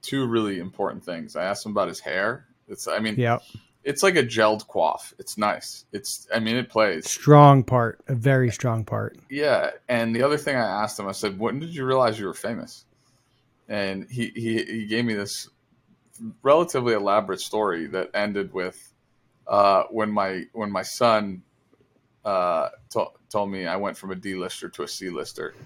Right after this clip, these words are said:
Speaker 1: And that was, I've, I've, like, lived in that, in that, in that world, in that D-list, C-list celebrity,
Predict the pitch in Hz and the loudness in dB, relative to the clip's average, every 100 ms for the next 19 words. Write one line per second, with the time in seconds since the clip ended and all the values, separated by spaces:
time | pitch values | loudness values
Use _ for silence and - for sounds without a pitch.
0 | - 107 95 95 92 98 - - _ - | -16 -10 -6 -6 -6 -10 -12 -18 _ -20
1 | - _ _ _ 123 156 - 143 151 180 | -20 _ _ _ 4 4 2 6 6 8
2 | 180 170 127 117 117 110 104 98 - 107 | 4 4 2 2 0 0 0 -2 -8 -10
3 | 98 95 - _ _ _ _ _ _ _ | -4 -4 -6 _ _ _ _ _ _ _
4 | - 101 95 - 92 92 95 117 85 87 | -12 -6 -4 -4 -2 0 0 -4 -8 -8
5 | 87 104 95 95 - - - 98 92 92 | -6 -8 -6 -6 -8 -12 -10 -6 -6 -6
6 | - - 92 87 87 85 | -8 -6 -4 -4 -8 -12